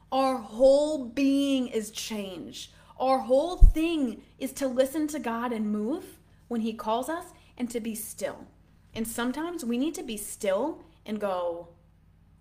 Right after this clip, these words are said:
"Yeah, I had that. I don't wanna write it down, but I had that." I'm gonna pick up my paper. Maybe just picking up the pen and paper to track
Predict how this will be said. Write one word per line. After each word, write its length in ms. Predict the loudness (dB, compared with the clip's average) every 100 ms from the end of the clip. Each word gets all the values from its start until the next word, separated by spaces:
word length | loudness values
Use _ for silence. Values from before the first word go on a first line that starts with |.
| -20 -20 -20 -20 -20 -20 -20 -20 _ _ _
"Yeah, 180 | -10 -8
I 80 | -8
had 280 | -8 -8
that. 200 | -8 -10 -12
I 40 |
don't 140 | -14 -10
wanna 160 | -10
write 160 | -8 -8
it 80 | -8
down, 320 | -10 -12 -16 -20 -20 -20 -20 _ -20 _ -20 -20 -14
but 120 | -10
I 60 | -10
had 240 | -12 -14
that." 180 | -12 -14 -16 -20 -20 -20 -20 -20 -20
I'm 80 | -14
gonna 140 | -14
pick 240 | 6 6 6
up 120 | -2
my 120 | -6
paper. 420 | -6 -10 -8 -12 -12 -20 -20 -20 -20 -20 -6
Maybe 640 | -4 -2 -2 -2 -4 -6 -18 -20 -20 -20 -8
just 340 | -6 -6 -16
picking 420 | -6 -6 -4 -6 -2
up 260 | -4 -4
the 80 | -12
pen 240 | -10 -8 -8
and 140 | -10
paper 360 | -12 -10 -8 -8
to 180 | -10
track 440 | -14 -8 -8 -8